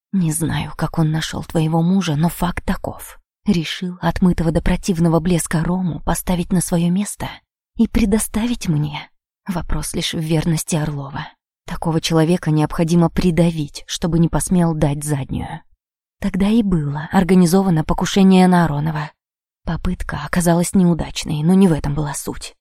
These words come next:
Рожа Орлова, так похожего на шакала, попала на камеры. И я, потирая руки, помчался к Воронову, где неожиданно семьдесят человек подтвердили его присутствие на приеме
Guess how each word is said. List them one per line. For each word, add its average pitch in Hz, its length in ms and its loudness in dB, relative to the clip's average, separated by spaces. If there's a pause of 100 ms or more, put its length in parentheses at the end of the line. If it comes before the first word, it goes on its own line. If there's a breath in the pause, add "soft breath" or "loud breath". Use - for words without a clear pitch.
(240)
Рожа 151 540 -2
Орлова, 185 560 2 (100)
так - 220 -8
похожего 160 420 -2
на 165 120 4
шакала, 165 580 -4 (340)
попала 214 420 -2
на 196 160 2
камеры. - 600 -8 (400)
И 208 60 4
я, 180 320 0
потирая 180 480 4
руки, 214 240 2
помчался 175 560 2
к - 80 -6
Воронову, 160 480 2
где 165 160 2
неожиданно 180 760 2 (380)
семьдесят 185 580 0
человек 202 500 0
подтвердили 190 560 2
его 190 200 2
присутствие 190 560 0
на 175 100 4
приеме 180 560 2